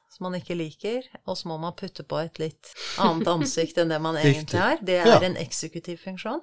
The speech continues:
Speaker 2: Det är en exekutiv funktion. Eller om du är, säger att du är i gravfärd, för exempel, så, så vet du att det passar sig att du då börjar krypa runt på golv eller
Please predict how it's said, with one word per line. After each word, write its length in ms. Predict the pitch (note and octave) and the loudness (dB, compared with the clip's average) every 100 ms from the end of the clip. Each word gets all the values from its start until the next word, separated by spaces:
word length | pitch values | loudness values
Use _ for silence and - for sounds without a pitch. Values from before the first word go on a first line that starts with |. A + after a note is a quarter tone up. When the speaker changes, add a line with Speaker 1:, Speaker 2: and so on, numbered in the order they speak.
| - | -2
Speaker 2:
Det 80 | A2+ | 0
är 220 | C#3 F3+ | 2 2
en 100 | C3 | 2
exekutiv 500 | B2 - A2+ G#2 A#2 | 0 -2 -6 -4 -6
funktion. 460 | - A#2 - A#2 A2 - - | -8 -12 -8 -8 -10 -4 2
Eller 160 | G#3 | 6
om 120 | G#3+ | 8
du 140 | E3 D#3+ | 10 10
är, 200 | C3+ A#2 | 10 8
säger 240 | - E3+ | 6 6
att 60 | B2+ | 6
du 100 | C#3+ | 6
är 60 | |
i 80 | B2 | 6
gravfärd, 800 | A2 A#2 B2 C#3 - - G2 G2 | 6 6 8 6 4 2 2 2
för 140 | - A#2 | -2 -4
exempel, 460 | - D3 C#3+ F#3 | 2 2 2 -2
så, 320 | - D#3+ C#3+ - - | 2 4 4 0 -2
så 180 | - | 4
vet 300 | C3 E3 B2 | 8 10 8
du 120 | - A#2 | 6 2
att 80 | |
det 100 | A2+ | 2
passar 460 | A#2 - C3 - A#2+ | 0 0 0 4 4
sig 260 | G#2 A2+ B2+ | 4 2 2
att 140 | B2 - | 2 2
du 400 | A2+ A2 G#2+ A2 | 0 0 0 4
då 280 | B2 A2 | 6 6
börjar 480 | G#2 A2 A#2+ A2+ G#2+ | 4 2 6 6 6
krypa 400 | G#2+ - A#2 - | 2 4 4 4
runt 280 | A#2 A2 - | 2 2 0
på 100 | A2 | 0
golv 420 | G#2 A#2 G2+ G2 | 4 6 4 0
eller 340 | G#2 G#2 G#2 | -2 0 -2